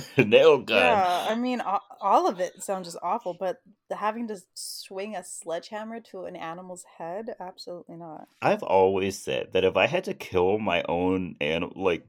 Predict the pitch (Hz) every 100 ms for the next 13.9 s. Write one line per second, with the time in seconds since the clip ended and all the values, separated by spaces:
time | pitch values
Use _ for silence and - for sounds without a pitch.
0 | _ - 92 98 104 101 - _ _ _
1 | _ 85 - _ _ - 92 87 90 98
2 | 104 101 78 90 85 82 87 - 90 90
3 | 107 - 101 107 104 92 80 76 85 65
4 | 60 55 - _ _ _ _ _ _ _
5 | _ _ _ _ - _ - 120 170 165
6 | 165 143 104 117 104 104 78 87 85 98
7 | - 87 95 - 87 82 123 - - -
8 | _ - 202 196 196 196 - - - 120
9 | 120 110 117 139 135 135 101 101 _ -
10 | 131 131 139 78 98 120 131 127 127 107
11 | 98 98 98 - 98 123 139 - 147 151
12 | 156 147 156 156 156 143 185 185 190 _
13 | _ 202 196 185 120 139 139 135